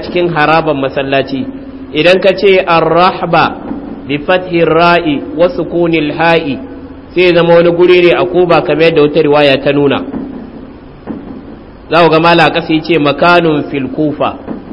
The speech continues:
In ka ce ar-rahba kenan. Aw rahaba, rahbatul masjid bi fathi ra'i wal ha'i.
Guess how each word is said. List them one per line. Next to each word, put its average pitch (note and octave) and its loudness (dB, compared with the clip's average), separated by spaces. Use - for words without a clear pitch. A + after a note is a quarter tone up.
In E3 -2
ka F3 2
ce F3+ 0
ar-rahba D3+ 0
kenan. B2 -4
Aw F#3+ 4
rahaba, F#3+ 4
rahbatul E3 0
masjid E3 0
bi C#3+ -4
fathi F3+ -2
ra'i E3 0
wal C#3+ -2
ha'i. C#3 -2